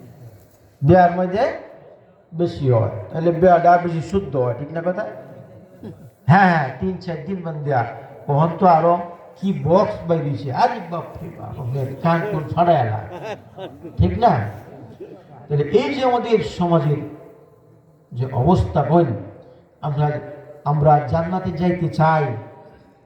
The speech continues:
চাইলেই কি জান্নাতে যাওয়া যাবে? এই সকল শিরকি কাজ থেকে বিরত রাখতে হবে, কুফরি বেদাতি কাজ থেকে আমাদের অবশ্যই বিরত থাকতে হবে, নাহলে বেহেশতের আশা করা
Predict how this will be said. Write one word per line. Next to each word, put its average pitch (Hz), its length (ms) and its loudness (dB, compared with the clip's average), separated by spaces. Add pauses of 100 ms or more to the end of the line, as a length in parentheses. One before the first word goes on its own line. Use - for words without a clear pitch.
(340)
চাইলেই 240 540 4
কি 269 140 -4
জান্নাতে 262 400 2
যাওয়া 247 240 6
যাবে? 254 280 0 (760)
এই 151 120 -8
সকল 151 420 -2 (540)
শিরকি 190 460 0
কাজ 175 220 2 (120)
থেকে 151 180 -2
বিরত 147 300 -2
রাখতে 143 280 -4
হবে, 135 420 -2 (640)
কুফরি 151 640 4 (220)
বেদাতি 170 480 6 (100)
কাজ 151 160 -4 (120)
থেকে 160 220 -8
আমাদের 147 380 2 (600)
অবশ্যই 190 460 -4
বিরত 147 380 -4
থাকতে 127 260 -2
হবে, 123 420 0 (2000)
নাহলে 151 240 6
বেহেশতের 165 500 2
আশা 151 320 2
করা 165 260 2